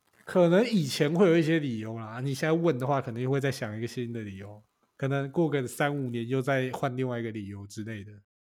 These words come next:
这还蛮即兴的。<laughs> 就是怎么讲，你喜欢就是喜欢那种感觉啊，就是你也没什么特别，就是，就是那种感觉，然后那种 feel，然后就让你们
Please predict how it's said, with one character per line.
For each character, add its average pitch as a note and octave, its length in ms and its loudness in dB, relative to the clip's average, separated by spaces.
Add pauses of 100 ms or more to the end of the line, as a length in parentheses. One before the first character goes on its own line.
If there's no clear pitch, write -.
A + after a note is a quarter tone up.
(120)
这 C#3 400 0
还 C3+ 180 -12
蛮 C3 220 -2
即 C#3 260 -4
兴 D#3 280 -2
的。 G#2+ 180 -8 (160)
<laughs> A#3 1300 8
就 - 140 -4
是 A#3 100 2
怎 F#3 100 2
么 D3 120 2
讲， B2+ 320 2
你 F#3 80 2
喜 D3 160 -2
欢 D3+ 180 2
就 E3+ 60 -2
是 F3+ 100 0
喜 - 180 -6
欢 B2+ 120 0
那 D3+ 80 0
种 C#3+ 160 -2
感 F#2+ 280 -6
觉 F#2+ 300 -14
啊， F#2+ 240 -12 (680)
就 - 120 -14
是 E3+ 300 -6 (180)
你 D#3 100 -2
也 E3+ 100 2
没 A#2+ 180 -2
什 A#2+ 100 -12
么 B2 60 -8
特 C3 260 -4
别， G#2+ 220 -10
就 B2+ 140 -6
是， B2+ 360 -6 (140)
就 D#3 120 -10
是 C#3 100 -8
那 D3+ 120 -4
种 B2 180 -6
感 G2+ 200 -10
觉， G#2 120 -14
然 G#2+ 120 -14
后 A2 60 -10
那 A#2+ 100 -6
种 A2+ 200 -12
feel， A2 300 -12
然 G#2+ 120 -14
后 A2+ 160 -10
就 A2+ 80 -8
让 A#2 200 -4
你 G2 140 -12
们 G2 160 -14